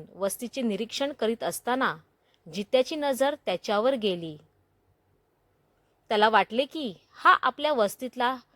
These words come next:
नुकसान पोचवण्यासाठी आला आहे, याला चांगला धडा शिकवायला हवा. जित्या लहानाचा मोठा परीटाकडे झाल्याने त्यांना सिंह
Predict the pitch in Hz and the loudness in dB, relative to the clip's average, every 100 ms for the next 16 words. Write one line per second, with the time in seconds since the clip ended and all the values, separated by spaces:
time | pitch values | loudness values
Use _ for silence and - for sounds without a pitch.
0 | _ _ 214 233 - 330 359 339 285 311 | _ _ -4 -4 -2 0 0 0 0 2
1 | 302 320 311 285 330 247 196 226 180 160 | 0 0 0 -2 0 0 2 2 0 -4
2 | 165 _ _ _ _ _ - 202 220 247 | -18 _ _ _ _ _ -4 -2 0 0
3 | 220 269 254 220 262 - 233 202 214 302 | 2 2 4 2 2 0 -6 0 0 2
4 | 359 254 196 151 - _ _ _ _ _ | 2 2 2 0 -4 _ _ _ _ _
5 | _ _ 208 202 - 381 359 320 349 370 | _ _ -10 -8 0 2 4 2 2 0
6 | 330 269 269 294 247 220 240 285 277 277 | 0 0 -2 -4 -2 -4 -2 -4 -2 -2
7 | 330 247 190 208 214 269 165 165 _ _ | -2 -2 0 0 0 -2 -4 -10 _ _
8 | _ 214 240 240 233 208 240 | _ -2 -2 -2 -4 -4 -4